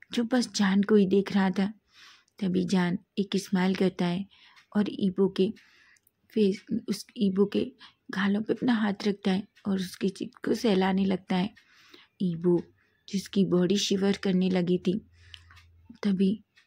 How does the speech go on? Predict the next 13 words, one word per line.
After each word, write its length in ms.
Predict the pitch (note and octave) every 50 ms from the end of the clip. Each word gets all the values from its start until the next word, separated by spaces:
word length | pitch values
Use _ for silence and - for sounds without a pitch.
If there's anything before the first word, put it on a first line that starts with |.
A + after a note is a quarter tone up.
| _ -
ईबो 200 | A3 G3+ - G#3+
कहता 300 | G#3+ A3+ G#3+ G3+ G3+ B3
है, 80 | C4 - _ -
"ज-, 60 | - - - -
ज-, 220 | A3 G#3 - - - - -
जानका, 400 | G#3+ G#3 A3 A3 G#3 - - - - - -
आप 100 | A3+ - _
क्या, 120 | - - - -
क्या, 80 | - - - -
क्या 160 | A#3+ B3 B3
कर 180 | B3 B3 A#3+ A#3
रहे 120 | A#3+ A#3
हैं?" 120 | A#3 A#3